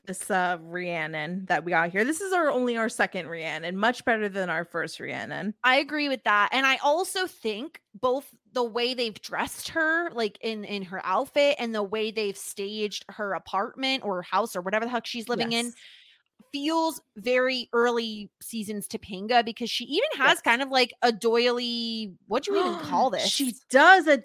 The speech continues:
Speaker 1: doily vest.
Speaker 2: A doily, like, duster vest?
Speaker 1: Duster vest. You know, it's what, remember our, um, art teacher Chic when we went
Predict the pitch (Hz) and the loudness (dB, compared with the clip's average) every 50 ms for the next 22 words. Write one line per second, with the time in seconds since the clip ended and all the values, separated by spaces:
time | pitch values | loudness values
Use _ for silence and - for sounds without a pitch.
0 | - - 233 226 247 285 294 311 320 330 320 320 240 190 175 190 247 262 330 370 | 0 2 6 6 8 8 6 4 2 2 2 2 2 0 -4 -6 -6 -4 -2 -2
1 | 359 302 220 - - - - - - 233 196 - 269 285 302 311 330 330 320 320 | -2 -2 -4 -4 -6 -8 -4 -4 -4 -2 0 2 2 2 2 2 0 4 6 6
2 | 302 294 - - - 196 - - 247 - 269 - - - 349 359 359 415 427 508 | 6 6 4 0 -18 -16 -2 0 0 0 0 0 -2 2 2 6 6 8 6 6
3 | 554 - - - - - - - - - - - 302 285 285 254 240 - - 226 | 4 0 -4 -8 -8 -10 -12 -12 -12 -12 -6 -4 0 2 2 0 0 -2 -6 -6
4 | 226 254 254 269 269 277 302 311 311 - - 220 208 214 233 226 - 247 269 262 | -4 -4 -2 0 0 0 0 -2 -6 -10 -14 -8 -6 -4 -4 -4 -4 -4 -2 -2
5 | 254 254 254 392 415 349 - 208 202 208 202 214 _ _ - - - 208 202 196 | -2 -2 -2 -4 -4 -2 -2 0 -2 -2 -4 -6 _ _ -16 -8 -4 -4 -2 -4
6 | 190 185 185 - - 190 185 190 - 226 - - 202 208 - - - 196 180 185 | -4 -6 -8 -8 -6 -6 -6 -8 -10 -10 -8 -8 -8 -6 -8 -8 -8 -8 -10 -14
7 | 190 - - 202 190 185 185 180 165 165 165 180 180 | -14 -10 -10 -8 -8 -8 -8 -8 -8 -8 -8 -8 -10